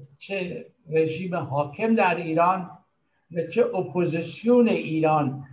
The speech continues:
حتی اپوزیسیون چپ ایران، اینو درک نکرده که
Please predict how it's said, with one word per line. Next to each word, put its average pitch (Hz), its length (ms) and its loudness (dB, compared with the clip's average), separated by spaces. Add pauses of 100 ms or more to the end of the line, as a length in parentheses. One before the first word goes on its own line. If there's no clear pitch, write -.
(120)
حتی 202 280 0
اپوزیسیون 160 760 -2
چپ 220 300 -2
ایران، 131 560 -4 (640)
اینو 220 360 2
درک 190 400 0
نکرده 175 520 -4
که 151 300 -4